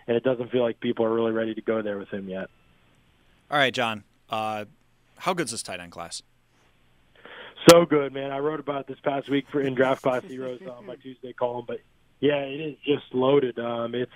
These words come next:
Speaker 1: uh, it, it is talent at the top, uh, and it is depth throughout. You know, I think we think back to the two thousand seventeen class where it had the talent at the top with O J Howard, David Njoku, and Evan Engram.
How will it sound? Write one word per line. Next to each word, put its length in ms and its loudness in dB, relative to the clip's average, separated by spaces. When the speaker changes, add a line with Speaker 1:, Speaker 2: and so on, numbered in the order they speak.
Speaker 1:
uh, 200 2
it, 340 -2
it 220 4
is 120 0
talent 380 0
at 60 -2
the 80 -8
top, 400 2
uh, 60 4
and 360 4
it 60 0
is 180 -2
depth 300 0
throughout. 400 -4
You 80 -6
know, 60 4
I 100 4
think 160 -4
we 60 -2
think 240 -2
back 220 -2
to 80 -4
the 140 -2
two 80 2
thousand 360 2
seventeen 800 0
class 320 2
where 180 8
it 40 4
had 160 -2
the 100 -4
talent 300 2
at 80 -2
the 60 -4
top 320 2
with 120 -2
O 100 6
J 100 0
Howard, 320 0
David 260 -4
Njoku, 440 0
and 100 0
Evan 160 0
Engram. 360 -2